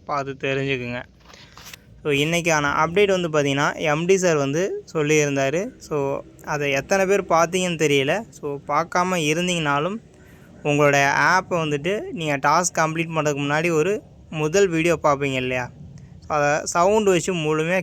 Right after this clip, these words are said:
கேளுங்க. So, அதுலேயே எல்லா அப்டேட்டும் வந்து கிடைச்சிரும் நமக்கு. நீங்க உங்க அப்ளைனையும், so,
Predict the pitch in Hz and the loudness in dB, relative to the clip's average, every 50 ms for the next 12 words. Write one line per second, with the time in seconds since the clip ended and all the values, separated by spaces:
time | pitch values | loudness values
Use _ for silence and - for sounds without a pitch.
0 | - - 160 160 160 151 143 135 131 - - - - - - - - 151 143 143 | -2 -2 0 0 0 0 -2 -4 -6 -10 -14 -18 -20 -20 -20 -10 -6 -2 -2 0
1 | 151 170 180 185 196 202 196 165 143 139 143 156 170 175 165 147 139 139 151 147 | 0 0 2 2 2 2 2 2 0 -2 0 0 2 2 2 2 2 2 0 2
2 | 151 160 147 143 143 151 180 202 170 - 156 147 135 139 139 156 135 131 127 123 | 2 0 -2 -2 -2 -4 -4 -6 -6 -4 -4 -4 -4 -4 -6 -6 -6 -6 -6 -6
3 | 123 127 127 123 - - - - - - - - - - 160 156 156 160 156 151 | -6 -8 -10 -12 -14 -18 -18 -20 -20 -20 -20 -20 -16 -10 -6 -4 -2 -2 -2 0
4 | 147 143 139 135 139 147 151 170 160 151 147 139 135 135 139 139 - - - _ | 0 2 2 0 0 0 -2 0 0 0 0 0 0 -2 -2 -4 -6 -10 -18 _
5 | - - - - - - - - - 156 151 | -20 -20 -20 -20 -20 -20 -14 -4 -2 0 0